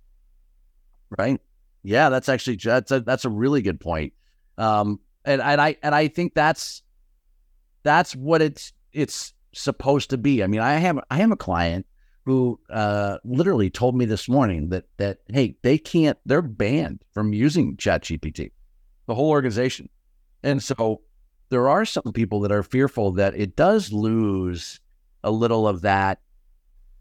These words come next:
humanness, right? That it's, it's, it's not en-, engaging enough. And I feel like, um, so that's not necessarily a bad thing, but I also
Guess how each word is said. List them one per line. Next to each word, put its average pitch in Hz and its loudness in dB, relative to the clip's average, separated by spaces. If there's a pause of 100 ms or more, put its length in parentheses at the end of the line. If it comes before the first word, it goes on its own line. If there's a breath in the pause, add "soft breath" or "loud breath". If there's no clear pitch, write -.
(220)
humanness, 110 0 (140)
right? 107 2 (360)
That 110 2
it's, - -2
it's, 104 -4
it's 98 -4
not 120 2 (1080)
en-, 113 -2 (300)
engaging 107 0
enough. 80 -4
And 98 -2
I 104 0
feel 120 0
like, 107 0 (140)
um, 95 -2
so 131 -4
that's 156 0
not 202 2
necessarily 107 -2
a 85 -2
bad 101 -2
thing, 76 -8 (460)
but 120 0 (300)
I 123 0
also 127 0